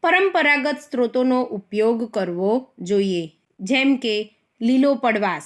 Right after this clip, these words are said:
એટલે કે જે આપણે ભીનો કચરો, કુદરતી ખાતર આપણે કહીએ છીએ તે,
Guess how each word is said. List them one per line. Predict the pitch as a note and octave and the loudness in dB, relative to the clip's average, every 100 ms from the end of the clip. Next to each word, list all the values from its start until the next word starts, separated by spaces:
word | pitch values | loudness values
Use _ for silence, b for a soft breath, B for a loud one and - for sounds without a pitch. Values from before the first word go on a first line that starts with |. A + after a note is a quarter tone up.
| - - | -16 -16
એટલે | G3+ A3+ | -8 -6
કે | A3 A#3 | -4 -4
જે | G#3 | -2
આપણે | A3+ A3+ | -2 -2
ભીનો | F#3+ G#3 A3 A#3 | -2 -2 -2 -2
કચરો, | A#3 G3+ G#3+ | -4 -4 -6
કુદરતી | F#3+ A3+ A#3+ B3 B3+ | -4 -4 -2 -2 -4
ખાતર | - G#3+ G3 A#3 | -2 -4 -2 -2
આપણે | G#3 G#3+ | -2 -4
કહીએ | G3+ G3+ F#3 | -4 -4 -4
છીએ | F3+ F#3 | -8 -12
તે, | F3 | -10